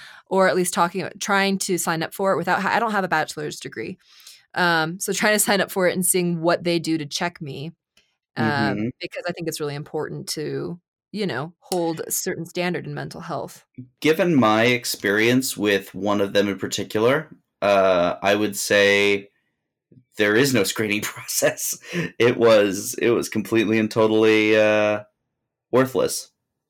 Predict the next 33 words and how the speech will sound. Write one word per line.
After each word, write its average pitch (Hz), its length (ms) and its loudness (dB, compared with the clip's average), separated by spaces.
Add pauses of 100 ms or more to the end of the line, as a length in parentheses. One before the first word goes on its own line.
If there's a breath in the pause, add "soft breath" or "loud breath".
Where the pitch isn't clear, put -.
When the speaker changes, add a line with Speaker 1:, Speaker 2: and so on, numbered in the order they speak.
(480)
Speaker 1:
Yeah. 92 340 -16
Speaker 2:
I, 76 140 -6
Speaker 1:
So - 140 -2
Speaker 2:
I, 101 200 2
I - 40 4
Speaker 1:
be 104 40 4
Speaker 2:
had, 98 200 2 (120)
Speaker 1:
careful 254 320 -2
of - 60 6
Speaker 2:
wow. - 80 -6 (100)
Speaker 1:
those. - 320 -8 (280)
<laughs> - 500 -18
Speaker 2:
Yeah. 135 200 4
So, 117 360 4
so 120 260 4
if 120 120 2
you, 127 200 6
if 110 160 0
you 120 100 2
have 117 120 4
an 107 340 6
app 101 380 0
that 95 140 0
is, 87 340 -2
uh, 78 260 0 (480 soft breath)
maybe 113 220 2
offering 110 540 2
you 101 160 0
some 107 240 -2
sort 104 340 0
of 98 320 -2 (580 soft breath)
better 110 380 6
help 120 500 4